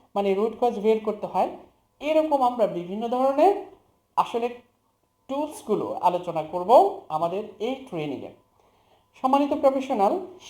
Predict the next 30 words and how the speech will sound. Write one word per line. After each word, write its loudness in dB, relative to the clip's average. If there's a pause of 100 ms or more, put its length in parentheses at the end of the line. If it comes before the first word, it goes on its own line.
সেই -2
সাথে 2 (960)
একেবারে 2
হাতে 2
কলমে, 0 (140)
হাতে 4
কলমেই 2
আমরা 0
অনলাইনে -2
দেখিয়ে -4
দেব 0 (460)
কিভাবে 4 (380)
রুট -2 (380)
কজটা 6 (180)
বের 2
করে 0
নিতে -10
হয়, -4 (460)
প্রিলিমিনারি -2 (100)
কজ, 10 (720)
তারপর 2
সেখান -6
থেকে -4
রুট -4 (120)
কজ 2 (220)
কিভাবে -4 (100)
বের -2
করতে -14
হয়, -10 (680)
তারপরে 8